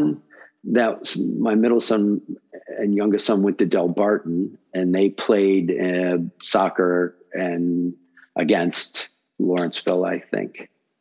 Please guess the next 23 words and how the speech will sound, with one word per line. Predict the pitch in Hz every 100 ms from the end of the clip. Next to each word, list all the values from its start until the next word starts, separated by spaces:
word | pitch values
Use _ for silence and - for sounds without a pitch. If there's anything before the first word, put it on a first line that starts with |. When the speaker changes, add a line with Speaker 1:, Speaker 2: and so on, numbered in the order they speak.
| _ _ _ _ -
Speaker 2:
So | -
we've | 92 -
been | -
Speaker 1:
Yes. | -
Speaker 2:
down | - -
there. | - - _
It's | -
a | 87
beautiful | 80 92 87 -
place | - 92 85 -
in | 85
New | 82
Jersey. | 143 82 - - _ _ - _
Speaker 1:
Yeah. | 196 190 - _ _
Well, | 233
thank | 233 240 359
you. | 226 170 175 -
I'm | 196
glad | 208 220 220
someone | - 233 226 220 220 -
appreciates | 220 - 240 - 233 240 -
Jersey. | - 254 330 170 175
<laughs> | -